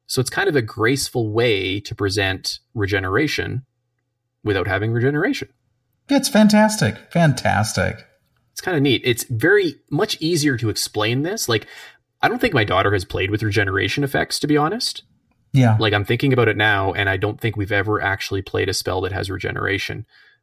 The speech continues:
Speaker 1: Um, maybe Supernatural Stamina? No, that didn't even have
Speaker 2: That doesn't
Speaker 1: regeneration, did it?
Speaker 2: regenerate. It just brings it back, yeah.
Speaker 1: Just brings it back. So this is much easier to explain 'cause there's no weird rules here.
Speaker 2: Yeah, like, well, your guy technically removed from combat.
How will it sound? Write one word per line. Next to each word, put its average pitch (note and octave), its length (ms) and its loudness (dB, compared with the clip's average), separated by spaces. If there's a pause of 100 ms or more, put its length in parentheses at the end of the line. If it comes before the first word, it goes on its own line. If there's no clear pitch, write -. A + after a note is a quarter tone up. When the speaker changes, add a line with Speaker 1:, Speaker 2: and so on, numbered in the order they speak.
Speaker 1:
Um, F#2+ 720 0 (420)
maybe B2 300 2
Supernatural F3+ 640 0
Stamina? F#3+ 600 -2 (240)
No, C3+ 200 4
that B2+ 140 2
didn't C#3 160 6
even C3 140 6
have C3 140 6
Speaker 2:
That C3 120 6
doesn't D#3 200 8
Speaker 1:
regeneration, C3 260 6
did - 20 10
it? B2 40 8
Speaker 2:
regenerate. G#2+ 220 8
It G#2+ 40 -2
just A2 140 2
brings A2+ 200 6
it G#2 80 4
back, A#2 340 4
yeah. G#2+ 360 4
Speaker 1:
Just - 180 0
brings B2 220 4
it A#2+ 60 0
back. A#2 480 0 (260)
So A2+ 520 4 (240)
this C3+ 340 4
is B2+ 160 4
much A#2+ 360 2
easier A2 320 2
to F#2+ 180 -4
explain F#2+ 420 -4
'cause F#2 140 -4
there's G2 160 -4
no G#2+ 160 2
weird G#2 480 2
rules A2 500 2
here. - 300 -6 (340)
Speaker 2:
Yeah, G#2 320 4 (140)
like, G2+ 180 2
well, D3 180 8
your C3 120 6
guy D3 180 6
technically C#3+ 440 2
removed A2+ 380 4
from A2 160 0
combat. G#2 680 2